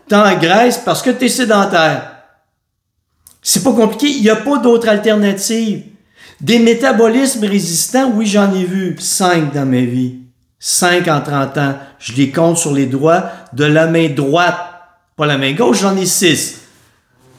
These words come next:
Droit de la main, cinq. Ça s'arrête là. Ton poids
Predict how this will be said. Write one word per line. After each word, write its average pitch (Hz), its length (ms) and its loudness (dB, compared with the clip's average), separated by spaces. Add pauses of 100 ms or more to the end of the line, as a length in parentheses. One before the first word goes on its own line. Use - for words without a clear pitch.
(320)
Droit 185 400 2
de 214 80 0
la 214 100 4
main, 208 240 0 (500)
cinq. 262 520 2 (1700)
Ça - 180 0
s'arrête 190 480 0
là. 190 560 0 (2250)
Ton 151 220 2
poids 156 680 -4